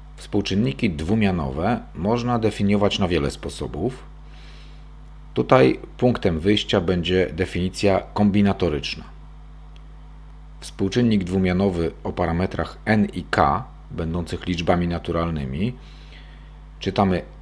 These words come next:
n po k albo n nad k i definiujemy jako liczbę k elementowych podzbiorów zbioru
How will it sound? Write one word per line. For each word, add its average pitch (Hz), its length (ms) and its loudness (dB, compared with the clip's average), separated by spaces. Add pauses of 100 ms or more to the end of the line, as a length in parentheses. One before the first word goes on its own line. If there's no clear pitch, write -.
n 120 260 8
po 92 180 2
k 95 520 4
albo 85 360 0
n 87 240 2
nad 80 220 -2
k 98 360 2 (160)
i 110 260 0 (100)
definiujemy 110 760 6
jako 101 420 4 (640)
liczbę 107 680 6 (880)
k 147 200 8
elementowych 104 760 8
podzbiorów 87 800 4
zbioru 98 560 4